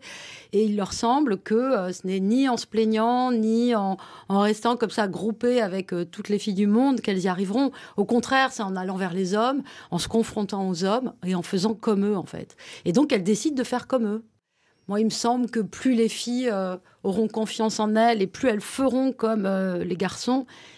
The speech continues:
et mieux elles iront. Mais, euh, les combats, euh, sont très avancés. Il y a beaucoup de choses qui ont progressé dans les entreprises. On sait que tout ça avance. Et, euh, et dans le débat public aussi. Alors, tout n'est pas parfait. Il faut encore, euh, il faut encore travailler.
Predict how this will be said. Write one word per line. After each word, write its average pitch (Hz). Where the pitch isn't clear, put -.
et 185
mieux 196
elles 180
iront. 220
Mais, 185
euh, 175
les 190
combats, 220
euh, 185
sont 185
très 196
avancés. 262
Il 214
y -
a 185
beaucoup 170
de -
choses 196
qui -
ont 165
progressé 196
dans 175
les 151
entreprises. 190
On 165
sait 185
que -
tout 185
ça 196
avance. 277
Et, 185
euh, 170
et 196
dans 185
le 175
débat 180
public 196
aussi. 240
Alors, 156
tout -
n'est 196
pas 180
parfait. 262
Il 160
faut -
encore, 180
euh, 170
il 180
faut -
encore 180
travailler. 220